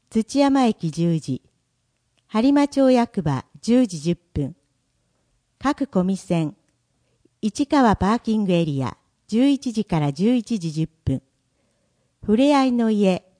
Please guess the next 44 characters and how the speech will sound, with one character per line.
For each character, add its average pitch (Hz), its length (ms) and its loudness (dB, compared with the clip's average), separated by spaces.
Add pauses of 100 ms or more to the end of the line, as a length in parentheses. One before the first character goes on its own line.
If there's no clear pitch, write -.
昼 202 160 2
食、 175 460 -6 (720)
十 247 240 2
一 269 200 -2
時 208 140 -2
四 240 220 2
十 185 180 0
五 185 160 0
分 175 220 -4
か 135 160 -6
ら 131 200 -4
十 240 280 0
二 269 160 0
時 208 100 -6
三 180 300 -2
十 160 120 -6 (140)
分。 139 180 -6 (1080)
大 269 180 6
町 233 320 0
富 175 140 -4
士 214 120 -4
公 202 300 0
園、 143 300 -4 (440)
十 226 220 -2
三 277 300 0
時 185 120 -6
十 220 240 0
五 190 160 0
分 180 220 -4
か 143 160 -6
ら 135 240 -6
十 220 240 -2
四 269 160 2
時 180 100 -12
三 180 300 -4
十 165 120 -8
分。 - 360 -10 (1300)
田 254 160 0
島 233 320 0
の 165 100 0
ま 151 160 0
ほ 180 140 0
ろ 165 140 0
ば、 143 260 -4